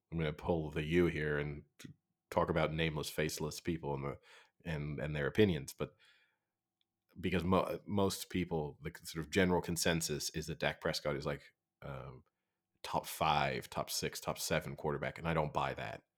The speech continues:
So my criticism of him is more trying to, yeah, I'm not saying he shouldn't be a starting quarterback in the N F L.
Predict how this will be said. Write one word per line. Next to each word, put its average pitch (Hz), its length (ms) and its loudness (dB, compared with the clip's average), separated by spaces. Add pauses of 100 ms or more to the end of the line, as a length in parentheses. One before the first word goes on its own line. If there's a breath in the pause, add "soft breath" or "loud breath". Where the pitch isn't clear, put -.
(360)
So 71 460 0 (340)
my 82 100 4
criticism 78 600 2
of 67 120 -4
him 76 320 4
is 69 200 -6
more 71 260 0
trying 69 520 -4
to, 67 320 -8 (640)
yeah, - 100 -4
I'm 113 80 -2
not 87 160 4
saying 78 300 2
he 80 100 -6
shouldn't 82 420 2
be 80 100 -2
a 71 40 -2
starting 71 340 -4
quarterback 76 460 0
in 67 60 -10
the 65 100 -6
N 65 80 -4
F - 120 -6
L. 64 280 -4